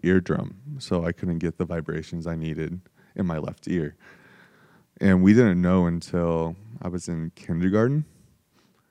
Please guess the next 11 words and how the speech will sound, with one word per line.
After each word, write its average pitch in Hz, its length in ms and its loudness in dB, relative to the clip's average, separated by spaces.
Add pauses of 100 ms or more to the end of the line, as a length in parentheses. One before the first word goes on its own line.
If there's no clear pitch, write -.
(640)
Um, 95 540 -4 (420)
I 104 120 0
just 104 360 -2
passed 92 360 -6
school, 95 580 -4
like, 92 200 -8
preschool, 92 540 -2
first 98 340 -2
year 95 160 2
of 90 60 -4
kindergarten, 90 600 2